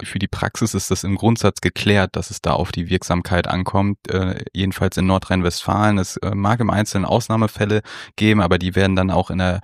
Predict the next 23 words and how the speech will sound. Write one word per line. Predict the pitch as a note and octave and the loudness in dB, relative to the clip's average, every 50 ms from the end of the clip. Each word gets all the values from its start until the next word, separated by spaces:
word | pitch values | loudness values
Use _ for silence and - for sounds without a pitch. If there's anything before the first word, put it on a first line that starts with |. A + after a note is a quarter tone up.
| - - - - _ | -10 -14 -20 -20 _
Klausur | - - G2+ G2 F2+ F#2+ G2 - | -4 -2 0 0 2 2 0 0
thematisiert. | - G#2+ G2+ G2 F#2+ - G2 F#2 G2 A#2 C3 - | 0 0 0 0 0 -2 -2 -2 0 0 0 0
Das | - - - | 0 -2 -2
ist | C#3 - | -4 -4
ja | - G#2+ | -2 0
unsere | A2 A2 A2+ A2 | 0 0 0 0
ganz | G2 - A2+ C#3+ - | 0 0 0 0 0
grundlegende | - - B2 C3 - A#2 A#2 A#2 A#2 A2 | 0 0 -2 0 2 0 2 2 2 0
Unterscheidung | A2 - A2 G#2 - - A2 A2+ A#2+ A#2 G#2+ G2 | 0 0 -2 -2 0 0 2 2 4 4 2 2
im | G2 G2 | 0 0
gesamten | F#2+ F#2+ F#2 G2+ G#2+ G#2+ G#2+ G#2 | 0 0 0 0 0 0 -2 -2
Ölrecht | - C2 F#2+ A2+ A2 G#2 F#2+ - - | 0 0 2 2 2 2 2 0 -2
zwischen | - - G2 - - G2 F#2 | -6 -6 -4 -4 -4 -2 0
Wirksamkeit | G2 G#2+ G#2+ - - G#2+ G#2 G2+ - - G#2+ G2+ G2+ G2+ - - - - - - - - | 0 0 0 0 -2 -4 -4 -4 -2 -2 0 0 0 -2 -4 -8 -14 -18 -18 -18 -8 -6
und | G2 G2 F2+ | -4 -2 -2
Rechtmäßigkeit. | F#2 G2 - - - G#2+ G2 - - E2+ - - - F#2+ - - | -2 -2 -4 -4 -4 -4 -4 -4 -4 -8 -8 -6 -6 -6 -4 -4
Das | F#2 - | -4 -4
sind | - G2 - | -4 -4 -2
ja | - G#2 | 0 0
nun | G2+ G2+ | 0 0
mal | G2 F#2+ | 0 -2
zweierlei | - - - G2+ G2 F#2+ F#2+ F#2 F#2 F#2 | -4 -4 -2 0 0 2 2 2 0 0
Schuhe. | - - - A2+ G#2 G2+ G2 | 0 -2 -2 0 2 2 2